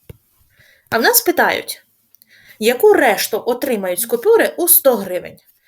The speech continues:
Тобто третя дія можна розтягнути на чотири дії, а можна третю дію записати як вираз. Сто відняти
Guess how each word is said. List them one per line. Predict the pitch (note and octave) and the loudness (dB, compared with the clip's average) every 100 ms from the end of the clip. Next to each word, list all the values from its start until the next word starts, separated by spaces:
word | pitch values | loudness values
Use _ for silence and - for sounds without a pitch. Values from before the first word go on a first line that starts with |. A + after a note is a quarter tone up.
| - _ - | -20 _ -16
Тобто | C4 G3+ | -14 -10
третя | - C4+ A3+ F3+ | -2 0 0 -6
дія | D#3+ F#3 B3+ G#4 - | -10 -6 -6 -6 -8
можна | D#4+ C#4 A#3 | -6 -2 -2
розтягнути | G#3+ G3+ F#3 F3+ | -4 -6 -10 -6
на | C4+ | -6
чотири | C#4+ A3+ F3+ F3 | -4 -6 -6 -8
дії, | F3+ G#3 D4 - - - | -10 -10 -10 -14 -20 -8
а | B3 | -2
можна | D#4+ A#4+ B3 | 0 2 0
третю | A3+ A#3 A3+ | -2 -2 -2
дію | F#3+ B3 | -2 -2
записати | A#3+ - - A3+ G3 | -2 -2 -2 0 -2
як | G3+ G3+ | -4 -2
вираз. | F#3 - - - - | -2 -2 -6 -10 -4
Сто | - - C4 G#3 C4+ - _ _ _ _ | -2 2 4 4 0 -4 _ _ _ _
відняти | A3+ A#3 C4 C#4+ C#4+ C4+ | -10 -4 0 0 2 -2